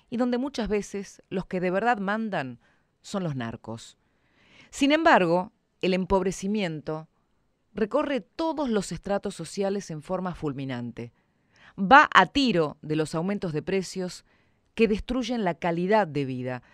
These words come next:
despojando a las familias sin pausa del acceso a productos o servicios imprescindibles. Jubilados que no pueden comprar remedios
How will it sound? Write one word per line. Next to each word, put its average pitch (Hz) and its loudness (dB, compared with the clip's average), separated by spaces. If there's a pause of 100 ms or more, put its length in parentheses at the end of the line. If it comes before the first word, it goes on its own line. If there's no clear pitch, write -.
(180)
despojando 247 2
a 220 6
las 190 4
familias 220 0
sin 165 -4
pausa 226 2 (260)
del 185 4
acceso 254 2
a 180 4
productos 254 2
o 202 0
servicios 180 -2
imprescindibles. 131 -4 (960)
Jubilados 226 8
que 202 2
no 185 2
pueden 196 2
comprar 180 0
remedios 185 0